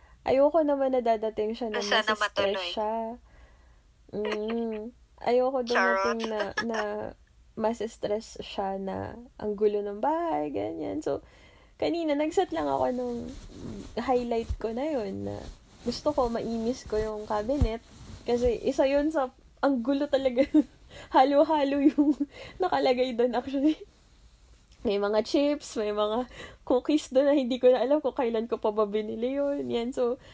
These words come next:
Speaker 1: ang tagal ko na pinuput off na gawin yun. Pero since yan nga, dadating
Speaker 2: Nag-horse
Speaker 1: kasi
Speaker 2: po siya.
Speaker 1: Oo, dadating kasi si Love. So, sabi ko, "I need to fix it." Yan, yang, yang, kahit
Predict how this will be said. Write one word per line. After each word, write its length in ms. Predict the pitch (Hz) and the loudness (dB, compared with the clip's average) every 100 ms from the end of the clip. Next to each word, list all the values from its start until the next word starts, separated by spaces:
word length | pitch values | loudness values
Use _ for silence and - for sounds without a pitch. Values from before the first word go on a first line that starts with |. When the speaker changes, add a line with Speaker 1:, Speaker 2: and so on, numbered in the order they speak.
| - - - - | -20 -20 -20 -2
Speaker 1:
ang 80 | 262 | 0
tagal 300 | 277 294 302 | 2 4 2
ko 160 | 302 320 | 2 2
na 240 | 311 311 | 2 0
pinuput 560 | - 294 277 - 262 - 220 | 0 -2 -2 -2 -2 0 0
off 240 | 220 233 - _ - | 0 -2 -10 _ -8
na 320 | 226 220 214 - _ _ _ _ _ | -4 -4 -6 -10 _ _ _ _ _
gawin 560 | 202 185 233 233 269 277 | -12 2 4 6 2 2
yun. 280 | 214 185 196 247 _ - _ _ _ _ _ | 0 -2 -6 -12 _ -20 _ _ _ _ _
Pero 320 | 240 240 254 | -2 0 0
since 320 | 302 254 262 | 0 -2 0
yan 180 | 269 269 208 | 0 0 -2
nga, 80 | 190 | -2
dadating 480 | 196 196 202 214 | -2 -2 -2 0
Speaker 2:
Nag-horse 320 | 208 202 208 226 | -2 0 0 0
Speaker 1:
kasi 160 | 214 | -2
Speaker 2:
po 100 | 208 214 | -4 -4
siya. 240 | - 180 - - _ - - | -4 -4 -6 -18 _ -20 -4
Speaker 1:
Oo, 300 | 233 226 214 | -2 0 0
dadating 580 | 214 226 220 226 240 240 240 | 0 0 0 -4 -4 -4 -4
kasi 320 | 233 247 233 | -2 -2 -2
si 160 | 214 | -4
Love. 240 | 196 185 208 | -4 -6 -6
So, 300 | 220 196 - - _ - | -6 -6 -8 -14 _ -4
sabi 380 | 220 208 214 | -2 0 -4
ko, 240 | 277 190 - _ 214 | -4 -6 -6 _ -2
"I 140 | 214 | 0
need 260 | 240 240 220 | 0 0 0
to 140 | 233 | 0
fix 400 | 220 202 - - | -2 -6 -8 -8
it." 180 | 190 185 _ - - 214 | -8 -8 _ -20 -14 -4
Yan, 340 | 196 196 185 | -2 -2 -6
yang, 400 | 185 185 185 - - | -6 -6 -8 -10 -6
yang, 260 | 202 208 - _ _ _ _ _ _ | -6 -6 -12 _ _ _ _ _ _
kahit 320 | - 277 311 | 0 2 2